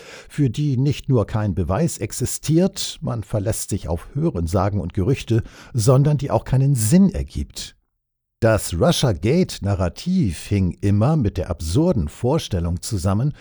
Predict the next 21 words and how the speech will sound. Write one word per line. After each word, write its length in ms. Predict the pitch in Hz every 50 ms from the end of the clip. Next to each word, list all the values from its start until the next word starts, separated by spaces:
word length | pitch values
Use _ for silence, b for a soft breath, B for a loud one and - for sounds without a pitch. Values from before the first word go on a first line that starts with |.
| B B B
dass 220 | - 85 87 - -
der 140 | 98 82
russische 460 | 76 80 127 113 - - 110 - 98 92
Präsident 680 | - - 98 85 - 87 - 87 87 - 151 139 - - -
Wladimir 480 | 82 82 82 78 82 82 85 85 80
Putin 480 | - - - 101 101 - - 107 110 113
schon 260 | - - 135 120 110
vor 240 | - - - 127 117
Jahren 640 | 101 101 120 135 160 185 185 165 - 120 127 127 113
voraussah, 960 | - - 113 110 110 98 80 85 90 95 101 104 - - 110 104 98 98 92 B B B B B
was 300 | - 104 98 - - -
kein 340 | - - 147 170 147 95 -
amerikanischer 840 | - 87 82 80 76 87 - - 104 110 113 110 90 - - 101 67
Analytiker 760 | 87 87 80 76 85 98 110 98 - 104 - - 101 92 80
der 120 | 82 73
politischen 640 | 71 - - 85 78 98 101 101 95 90 - - 85
Lage 420 | 78 76 82 87 92 98 98 95 95
je 360 | 85 - 110 110 98 78 73
für 200 | - - 117 104
möglich 460 | 113 151 180 175 - - 87 - -
hielt, 340 | - 110 101 95 90 -